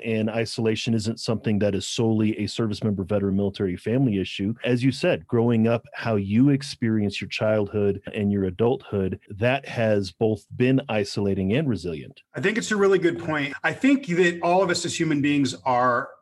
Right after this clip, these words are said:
Speaker 2: like a graphic equalizer. And when we experience deep trauma, both happen. We get very isolated, and to some degree, to combat that isolation, we are resilient. And we never know how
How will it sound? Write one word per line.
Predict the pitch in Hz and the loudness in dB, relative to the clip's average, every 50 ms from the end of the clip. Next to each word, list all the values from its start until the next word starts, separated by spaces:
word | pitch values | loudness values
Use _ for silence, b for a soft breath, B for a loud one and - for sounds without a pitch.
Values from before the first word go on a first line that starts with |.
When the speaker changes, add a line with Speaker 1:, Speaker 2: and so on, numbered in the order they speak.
| _ _ - | _ _ -6
Speaker 2:
like | - 160 151 147 135 143 | -2 0 0 0 -2 -2
a | 131 | -4
graphic | 113 147 147 139 139 - 131 - | -2 0 0 0 0 -2 -4 -4
equalizer. | 135 123 - - 110 104 101 98 90 - 101 - _ _ - | -4 -4 -4 -4 -4 -2 -2 -4 -4 -6 -8 -10 _ _ -6
And | - 156 160 | -4 -2 0
when | 156 147 | 2 2
we | 156 156 | 2 2
experience | 156 131 - - - 185 185 185 190 196 190 185 175 180 - | 0 0 -4 -4 0 0 2 2 4 4 2 2 0 -2 -6
deep | - - 160 151 151 - | -4 -4 -6 -6 -6 -8
trauma, | - - 143 127 127 127 127 123 123 131 - - - - | -6 -2 -2 0 0 0 0 -2 -4 -8 -10 -14 -10 -2
both | - 170 165 156 - | 0 2 2 2 0
happen. | 123 113 101 - - 98 92 - - _ _ _ - | -2 -4 -4 -4 -8 -14 -16 -18 -20 _ _ _ -4
We | 135 151 | -4 -2
get | 135 135 185 - 156 - - _ _ - | 0 0 0 -2 -2 -8 -20 _ _ -8
very | 131 113 165 180 190 190 | -2 0 2 4 4 4
isolated, | 175 165 170 170 - 175 160 160 160 156 165 170 165 - - _ _ _ _ _ _ - | 4 2 0 -2 -4 -2 0 0 0 0 -2 -4 -4 -8 -16 _ _ _ _ _ _ -2
and | 135 135 131 | -2 0 0
to | - 165 | -2 -2
some | 127 - 190 180 180 | -2 0 0 2 2
degree, | 175 160 131 135 151 151 147 - | 0 0 0 0 0 0 -2 -2
to | - 151 | -2 -4
combat | 127 - - - - - 185 180 202 196 180 165 151 147 | -6 -6 -10 -8 -4 -2 0 0 2 2 2 0 0 0
that | - 156 143 | -2 -2 -2
isolation, | 135 135 - - - 123 120 123 120 - - 139 135 143 143 - _ _ - | -2 -2 -4 -4 -6 -4 -4 -4 -4 -4 -4 -4 -6 -6 -6 -10 _ _ -6
we | 135 147 156 151 143 143 151 180 - - _ _ - | -2 0 2 4 4 2 0 -2 -8 -16 _ _ -2
are | 156 143 139 | 0 2 2
resilient. | 139 139 135 113 135 131 127 117 110 107 - - _ _ - | 2 2 0 0 0 0 0 -2 -2 -6 -8 -16 _ _ -2
And | 151 147 147 143 143 139 135 131 B B B B B | 2 2 2 2 2 0 0 -2 B B B B B
we | 175 170 | 2 4
never | 170 180 196 220 220 254 247 | 4 4 4 4 4 4 4
know | 202 170 160 160 165 165 165 160 156 160 175 170 - - - - - - | 4 4 2 4 4 4 4 4 2 0 -2 -4 -6 -14 -18 -20 -16 -10
how | - - - 175 160 147 147 147 151 147 147 - - | -6 -2 0 2 4 4 4 4 2 2 0 -4 -6